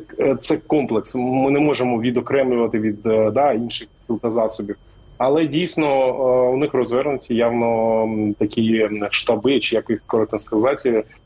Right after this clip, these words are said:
пункти, по які, в яких вони контролюють. Е, до речі, ми, ем, успішно уражаємо, коли знаходимо їх. Е, вот. Але в них їх достатньо багато, і вони, е,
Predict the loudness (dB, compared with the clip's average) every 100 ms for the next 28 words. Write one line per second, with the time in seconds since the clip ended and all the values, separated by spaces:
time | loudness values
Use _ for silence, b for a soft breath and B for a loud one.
0 | _ 0 0 -2 0 -2 -2 -6 -2 0
1 | 2 0 0 -2 -2 0 0 2 2 4
2 | 2 0 -4 0 0 2 0 -2 -4 -2
3 | -2 -4 -10 _ -20 -20 -6 -2 0 0
4 | 0 0 0 -2 -2 -2 0 -2 0 0
5 | 2 0 -4 -2 0 2 2 0 -2 -6
6 | -6 -6 -10 -8 -6 -4 -4 -6 -8 _
7 | -20 -20 -4 0 2 2 2 2 2 0
8 | 0 2 2 0 -4 -4 -4 -4 -6 -6
9 | -2 -2 -2 -2 0 0 2 0 0 0
10 | 0 2 2 2